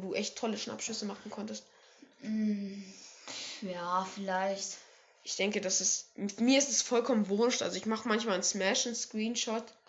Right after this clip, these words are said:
Speaker 1: Also so ein Foto halt, aber auch nur sehr selten. Das mach ich meistens, wenn ein Matchteilnehmer auf Toilette muss. Dann mach ich das meistens mal aus Langeweile, aber sonst eigentlich nicht. So,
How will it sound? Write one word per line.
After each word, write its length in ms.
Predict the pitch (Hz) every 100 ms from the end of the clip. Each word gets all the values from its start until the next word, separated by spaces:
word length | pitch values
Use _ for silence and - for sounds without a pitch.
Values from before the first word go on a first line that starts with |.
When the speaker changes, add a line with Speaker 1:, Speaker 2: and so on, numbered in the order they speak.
| - _ -
Speaker 1:
Also 220 | 190 185
so 140 | 185 180
ein 180 | 180
Foto 400 | - 214 220 220
halt, 160 | 220 190
aber 120 | - -
auch 160 | -
nur 100 | 214
sehr 200 | 220 190
selten. 380 | 185 196 202 226
Das 400 | - - - -
mach 80 | 233
ich 80 | 226
meistens, 440 | 214 220 233 226
wenn 220 | 208 196
ein 180 | - 196
Matchteilnehmer 600 | 202 208 - 220 220 220
auf 140 | 190 -
Toilette 320 | 214 196 240
muss. 320 | 226 233 - - - - - - _ - - - - - - - -
Dann 120 | 208
mach 140 | 202
ich 100 | 220
das 160 | 214 208
meistens 420 | 196 196 208 208
mal 140 | 190
aus 140 | 185 185
Langeweile, 480 | 185 180 185 190 202
aber 200 | 202 190
sonst 320 | 185 190 -
eigentlich 280 | - 196 202
nicht. 240 | 208 - - - -
So, 560 | - 220 349 277 -